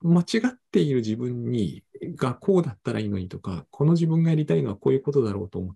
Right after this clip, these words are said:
てることは、九割方、えっと、デタラメだと思っといた方が多分いいと思う。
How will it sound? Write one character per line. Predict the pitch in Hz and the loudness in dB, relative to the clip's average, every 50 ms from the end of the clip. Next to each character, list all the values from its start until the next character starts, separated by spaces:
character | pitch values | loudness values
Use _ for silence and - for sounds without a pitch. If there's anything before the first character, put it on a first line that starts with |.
| _ | _
て | - 90 | -6 -6
る | 92 | -4
こ | - 90 | -6 -8
と | 92 - 92 | -8 -8 -8
は、 | 90 87 - - - - - - _ | -8 -8 -10 -14 -20 -20 -20 -20 _
九 | - - - 262 269 | -4 0 4 4 6
割 | 269 269 247 240 226 | 6 6 6 6 6
方、 | 220 208 208 208 175 127 95 - - - _ - | 4 4 4 2 0 0 -2 -6 -12 -14 _ -6
え | 113 101 | -4 -4
っ | 98 | -4
と、 | - - 104 98 | -4 -4 -4 -2
デ | 98 98 98 | -2 -4 -2
タ | - - 147 | 0 0 2
ラ | 160 160 | 2 4
メ | 165 170 160 | 4 4 4
だ | 160 160 | 2 0
と | - 147 | 0 -2
思 | - - 143 139 147 147 | -2 0 0 0 0 -2
っ | - _ - | -4 _ -6
と | - | -6
い | 107 95 | -6 -4
た | - - | -6 -10
方 | - - - 104 90 104 | -6 -2 0 0 0 0
が | 90 76 - - _ - - - - _ _ | -4 -8 -10 -14 _ -20 -20 -20 -20 _ _
多 | - 143 127 | -4 -2 -2
分 | 117 104 | 0 0
い | 120 123 | 0 0
い | 101 | -2
と | - 82 | -2 -4
思 | 78 90 80 | -4 -4 -6
う。 | - - | -6 -8